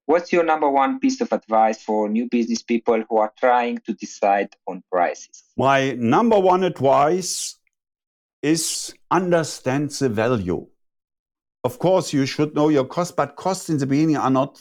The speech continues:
Speaker 2: that important because you, you may have to offer an in-, attractive price. For instance, when Apple introduced the, the iPhone, they first set a price at five hundred and ninety-nine. That was obviously too high. They decreased it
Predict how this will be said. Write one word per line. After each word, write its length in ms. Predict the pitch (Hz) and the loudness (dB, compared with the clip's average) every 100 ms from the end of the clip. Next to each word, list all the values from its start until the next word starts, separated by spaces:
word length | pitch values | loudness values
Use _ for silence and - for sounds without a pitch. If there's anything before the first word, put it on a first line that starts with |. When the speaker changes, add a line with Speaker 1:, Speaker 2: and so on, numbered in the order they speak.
| - | -4
Speaker 2:
that 160 | 123 139 | -2 0
important 440 | 131 135 147 147 | -2 0 0 0
because 420 | 131 147 147 139 - _ _ _ _ _ | -2 2 0 0 -12 _ _ _ _ _
you, 200 | 139 143 | 2 2
you 220 | 135 139 | 2 2
may 340 | 135 147 156 | 2 2 2
have 360 | 143 135 156 - | 2 0 -2 -2
to 80 | 139 | -4
offer 340 | - 151 - | -2 -2 0
an 220 | 139 131 | 0 2
in-, 220 | 127 131 - | -2 -4 -6
attractive 760 | 131 131 156 151 - 135 123 _ | -8 -4 -4 -4 -4 -6 -6 _
price. 600 | - 131 127 131 147 - | -2 2 4 2 -2 -6
For 160 | - 139 | -2 -2
instance, 440 | 160 - 147 127 | -2 -4 -4 0
when 160 | 127 123 | 0 0
Apple 420 | 143 143 143 131 _ _ _ | -2 0 0 -2 _ _ _
introduced 640 | 151 139 135 151 151 - | -4 -2 0 2 2 0
the, 340 | 127 127 120 120 | -2 2 2 0
the 380 | 98 117 113 - | -2 -2 -2 0
iPhone, 720 | 139 180 - 143 147 170 190 - _ _ _ - | 0 -2 0 2 2 0 -6 -12 _ _ _ -4
they 100 | 139 | -2
first 340 | 175 180 180 | 0 0 0
set 160 | 175 170 | -2 -2
a 40 | |
price 360 | 131 139 156 151 | -4 -2 0 0
at 180 | 147 - | -2 -2
five 280 | 151 156 | -4 -4
hundred 260 | 151 156 139 | -2 -2 -2
and 140 | 120 | -2
ninety-nine. 600 | 127 139 151 131 127 151 160 | -2 0 2 2 2 2 0
That 180 | 143 | -2
was 180 | 151 143 | -2 -2
obviously 560 | 147 147 147 135 127 127 | -4 -2 -2 0 -2 -2
too 120 | 127 | 0
high. 180 | 123 139 | 0 0
They 140 | 135 | -2
decreased 560 | 127 151 151 135 139 - | -4 -6 -2 -2 -2 -2
it 200 | 131 | -2